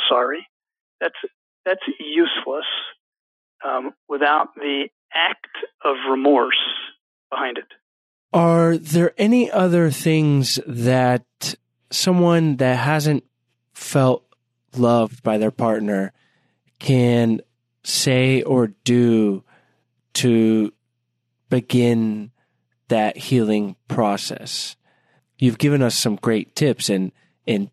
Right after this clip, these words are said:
Speaker 2: just creating the change you want by, by loving your partner in the ways you want to be loved and, and then explaining to them, uh, you know, "Hey, that, that thing you did last week."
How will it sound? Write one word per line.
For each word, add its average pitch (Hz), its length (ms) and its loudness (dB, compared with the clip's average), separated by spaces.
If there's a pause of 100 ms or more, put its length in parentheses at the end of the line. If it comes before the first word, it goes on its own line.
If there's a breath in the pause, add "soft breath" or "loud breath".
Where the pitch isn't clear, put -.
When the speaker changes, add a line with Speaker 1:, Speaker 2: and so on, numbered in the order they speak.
(160)
Speaker 2:
just - 280 -2
creating 117 560 0
the 107 100 0
change 117 380 0
you 113 80 -2
want 98 500 -4
by, 98 420 -2 (460)
by 98 640 -4 (100)
loving 113 400 0
your 104 140 2
partner 135 500 0
in 101 80 -2
the 104 80 0
ways 104 300 0
you 113 80 2
want 113 180 2
to 107 60 -2
be 101 120 -4
loved 101 540 -4 (160)
and, 107 240 -2 (100)
and 117 160 0
then 113 120 2
explaining 127 760 -2
to 107 160 -4
them, 98 400 -2 (500 soft breath)
uh, 98 300 -4
you 117 120 0
know, 98 100 2
"Hey, 107 220 -2
that, - 320 -6
that 110 140 0
thing 110 280 -2
you 107 100 2
did 101 260 0
last 98 380 -4
week." 110 320 -4